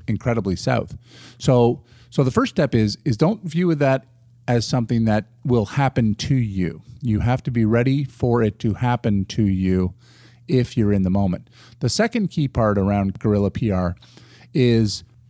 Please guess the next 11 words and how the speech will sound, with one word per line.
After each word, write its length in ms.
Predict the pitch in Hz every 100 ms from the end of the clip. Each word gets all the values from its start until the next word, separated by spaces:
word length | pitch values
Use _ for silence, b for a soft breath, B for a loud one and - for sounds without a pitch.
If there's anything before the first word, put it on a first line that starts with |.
| - -
don't 260 | 156 220 262
wait 320 | 139 139 160
for 160 | - 127
perfection. 720 | - 113 - 101 - - - - _ - 190
And 560 | 143 120 107 101 -
so 120 | -
the 80 | 120
planning 580 | - - 160 185 185 170
is 180 | 143 107
one 280 | 127 131 123
thing, 240 | 107 95